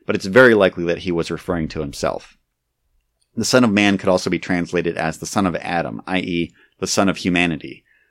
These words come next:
Later on in the New Testament, Jesus is called the second Adam or the final Adam. In the Old Testament,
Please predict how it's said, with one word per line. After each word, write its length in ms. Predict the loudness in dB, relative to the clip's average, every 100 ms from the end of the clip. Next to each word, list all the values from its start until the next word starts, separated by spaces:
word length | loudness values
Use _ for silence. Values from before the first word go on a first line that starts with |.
| _ _ 0
Later 260 | 2 2
on 160 | 2 2
in 80 | 2
the 80 | 2
New 140 | 0
Testament, 480 | -2 -4 -4 -6 -4
Jesus 320 | -4 -2 -2
is 160 | -4 -4
called 320 | -2 -2 -2
the 60 | -2
second 320 | -2 0 -2
Adam 360 | 0 -2 -2 -6
or 100 | -8
the 80 |
final 400 | -6 -2 -2 -2 -6
Adam. 360 | -8 -8 -10 -16 _ _ _ _
In 120 | -2
the 100 | 2
Old 140 | 4 2
Testament, 480 | -2 -2 -2 -4